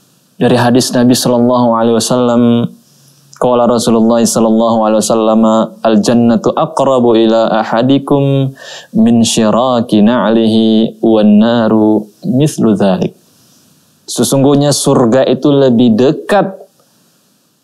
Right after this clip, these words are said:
terhadap kalian daripada tali sendal kalian sendiri.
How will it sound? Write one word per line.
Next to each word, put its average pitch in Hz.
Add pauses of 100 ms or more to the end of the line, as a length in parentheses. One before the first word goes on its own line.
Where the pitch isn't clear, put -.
(340)
terhadap 135
kalian 185
daripada 131
tali 113
sendal 104
kalian 107
sendiri. 113